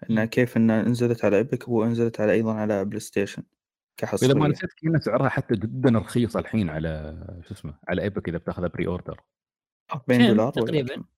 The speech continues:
Speaker 3: آه، أذكر واحد من الشباب ذاك اليوم يقول لي شيء وستين. أول، أول ما أعلنوا ستين
Speaker 1: مم.
Speaker 3: تقريبا كان شيء سعرها. وايد، وايد سعر، يعني،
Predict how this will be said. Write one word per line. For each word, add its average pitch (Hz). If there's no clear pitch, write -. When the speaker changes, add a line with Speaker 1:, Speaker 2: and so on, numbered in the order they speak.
Speaker 3:
آه، 123
أذكر 165
واحد 139
من 123
الشباب 127
ذاك 120
اليوم 120
يقول 113
لي 113
شيء 120
وستين. 101
أول، 110
أول 110
ما 92
أعلنوا 82
ستين -
Speaker 1:
مم. 131
Speaker 3:
تقريبا -
كان 87
شيء 85
سعرها. -
وايد، 123
وايد 110
سعر، 87
يعني، -